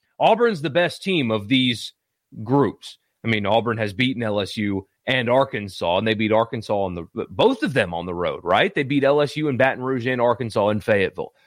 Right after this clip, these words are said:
This is the best team of these four that Ole Miss has seen so far this year. I think Auburn is more equipped to limit Ole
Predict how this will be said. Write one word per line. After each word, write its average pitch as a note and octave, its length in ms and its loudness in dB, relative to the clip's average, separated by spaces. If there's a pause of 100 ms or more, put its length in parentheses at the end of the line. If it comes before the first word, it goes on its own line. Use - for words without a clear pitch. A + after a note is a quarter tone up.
(240)
This E3+ 240 4
is G3 140 0
the D#3 100 4
best D3 480 0
team B2+ 440 0
of A#2 200 0
these B2+ 220 2
four D#3 260 2
that A2 100 4
Ole A2+ 120 4
Miss A#2 200 0
has G#2+ 140 -6
seen A2+ 360 0 (320)
so C#3 240 4
far A#2 380 2 (240)
this A#2+ 280 0
year. B2+ 160 6
I A#2 80 4
think E3+ 180 2
Auburn D3+ 320 4
is B2 140 -4
more C3+ 220 0
equipped - 760 0 (300)
to C#3+ 200 4
limit C3 600 2 (480)
Ole C3+ 200 4